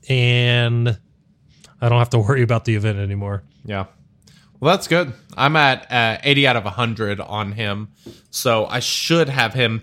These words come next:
Speaker 2: finished by the time the next light side territory battle starts.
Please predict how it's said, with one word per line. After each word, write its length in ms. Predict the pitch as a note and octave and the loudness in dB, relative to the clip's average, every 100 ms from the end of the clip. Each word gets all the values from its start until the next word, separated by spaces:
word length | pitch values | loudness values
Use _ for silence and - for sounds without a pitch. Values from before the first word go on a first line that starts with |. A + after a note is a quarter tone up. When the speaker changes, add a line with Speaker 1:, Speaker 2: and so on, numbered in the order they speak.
| - | 0
Speaker 2:
finished 600 | A#2 A2 G#2+ - - - _ _ _ _ - | 2 2 -2 -4 -8 -12 _ _ _ _ 0
by 140 | A#2 | 2
the 120 | A2+ | 2
time 340 | A2 A#2 A2 G#2 | 0 0 0 0
the 160 | G#2 | -2
next 640 | G#2 G#2+ A2+ A#2 A#2 - A2 | -2 -4 0 2 0 -8 -10
light 300 | G2+ G#2+ - | -2 -2 -2
side 360 | - G#2 F2+ | -6 -4 -6
territory 360 | - A2+ A2 G2+ | -6 -6 -4 -6
battle 280 | F#2 F2+ F2+ | -6 -8 -8
starts. 840 | - - F2+ C2+ - - - - | -8 -8 -10 -12 -16 -14 -10 -10